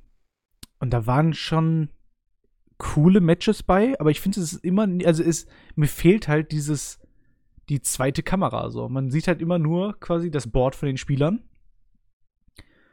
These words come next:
und man sieht halt nicht, wie die werfen. Und ich finde das halt am,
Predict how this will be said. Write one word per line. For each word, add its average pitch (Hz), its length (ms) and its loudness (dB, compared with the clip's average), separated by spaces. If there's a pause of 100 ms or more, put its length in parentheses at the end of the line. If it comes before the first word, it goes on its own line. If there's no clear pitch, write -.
(300)
und 156 80 2
man 147 120 6
sieht 165 160 0
halt 156 120 4
nicht, 165 120 -2
wie 170 80 0
die 156 140 2
werfen. 160 540 2
Und 151 100 0
ich 127 80 0
finde 175 200 4
das 170 120 4
halt 165 260 2
am, 147 300 -2